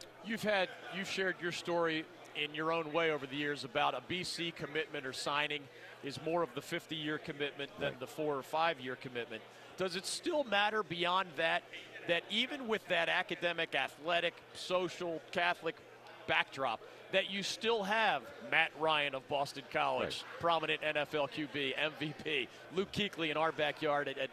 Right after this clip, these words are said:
Speaker 2: He's
Speaker 1: with
Speaker 2: in the
Speaker 1: the,
Speaker 2: building
Speaker 1: with
Speaker 2: here
Speaker 1: the
Speaker 2: right
Speaker 1: Carol-,
Speaker 2: now.
Speaker 1: is he really? I
Speaker 2: Yeah.
Speaker 1: hadn't seen him yet. Th-, I mean, how does that register with the sixteens and se-, seventeen-year-olds that you're recruiting? Because when you put it all together,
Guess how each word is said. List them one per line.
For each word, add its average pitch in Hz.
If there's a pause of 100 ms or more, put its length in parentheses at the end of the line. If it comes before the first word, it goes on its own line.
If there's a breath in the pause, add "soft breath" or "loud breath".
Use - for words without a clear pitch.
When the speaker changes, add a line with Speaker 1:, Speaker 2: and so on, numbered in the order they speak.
(120)
Speaker 2:
He's 101
Speaker 1:
with 110
Speaker 2:
in 110
the 107
Speaker 1:
the, -
Speaker 2:
building 117
Speaker 1:
with 113
Speaker 2:
here 117
Speaker 1:
the 113
Speaker 2:
right 117
Speaker 1:
Carol-, -
Speaker 2:
now. -
Speaker 1:
is 190
he 202
really? 220
I 196
Speaker 2:
Yeah. 196
Speaker 1:
hadn't 196
seen 202
him 165
yet. 135 (840 loud breath)
Th-, - (140)
I 254
mean, 254 (220)
how 233
does 277
that 214
register 147
with 135
the 139
sixteens 160
and 131
se-, 165
seventeen-year-olds 147
that 139
you're 147
recruiting? 151
Because 131
when 160
you 143
put 175
it 143
all 196
together, 107